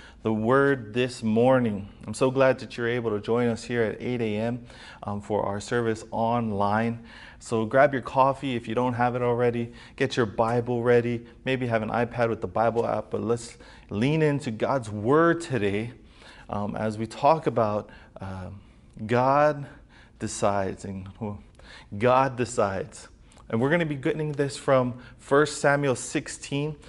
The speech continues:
So if you flip your pages over to Sa-, First Samuel, that's the First Samuel, uh, sixteen one. We're gonna be starting off right at the top of First Samuel sixteen one. And I, I'll read, and you can read along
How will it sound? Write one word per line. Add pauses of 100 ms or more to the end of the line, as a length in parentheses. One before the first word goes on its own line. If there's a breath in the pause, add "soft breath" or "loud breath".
(140 loud breath)
So
if
you
flip
your
pages
over
to
Sa-, (100)
First
Samuel, (340 loud breath)
that's
the
First
Samuel, (300 loud breath)
uh,
sixteen (220)
one.
We're
gonna
be
starting
off
right
at
the
top
of (880 loud breath)
First
Samuel
sixteen
one.
And
I,
I'll
read,
and
you
can
read
along